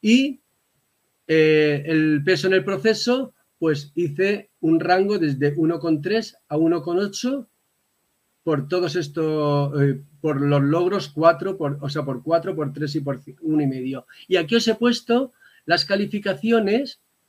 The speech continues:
que obtendrían los alumnos, que fue la prueba que yo hice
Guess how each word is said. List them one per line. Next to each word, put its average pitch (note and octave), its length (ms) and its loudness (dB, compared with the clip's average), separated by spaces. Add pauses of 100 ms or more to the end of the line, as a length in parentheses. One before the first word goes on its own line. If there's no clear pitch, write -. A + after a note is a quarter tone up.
(240)
que E3 180 2
obtendrían D3+ 800 2
los D#3 180 0
alumnos, A3+ 420 2
que D3 120 -2
fue D3 160 -2
la C#3 140 0
prueba D3 260 0
que C#3 120 -2
yo C#3 120 0
hice G3 480 -4